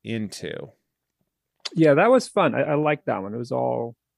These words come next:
Speaker 2: in shadow, so that was fun to do. And Chris Sotomayor really, you know, knocked the colors out of the park.
Speaker 1: Yeah, s-,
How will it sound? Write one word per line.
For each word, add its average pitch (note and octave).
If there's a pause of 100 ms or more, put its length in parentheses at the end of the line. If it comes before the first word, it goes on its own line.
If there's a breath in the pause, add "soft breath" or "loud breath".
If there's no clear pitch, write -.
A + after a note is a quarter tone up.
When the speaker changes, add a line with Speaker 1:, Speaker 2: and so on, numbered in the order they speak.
Speaker 2:
in B2+
shadow, A2
so -
that G#2+
was G#2+
fun A2+
to G#2+
do. A2
And B2
Chris C#3+
Sotomayor A2+
really, G#2 (680 soft breath)
you C3
know, G#2
knocked G#2
the A2+
colors G#2
out G2
of F#2+
the F#2+
park. - (400)
Speaker 1:
Yeah, A2+ (120)
s-, -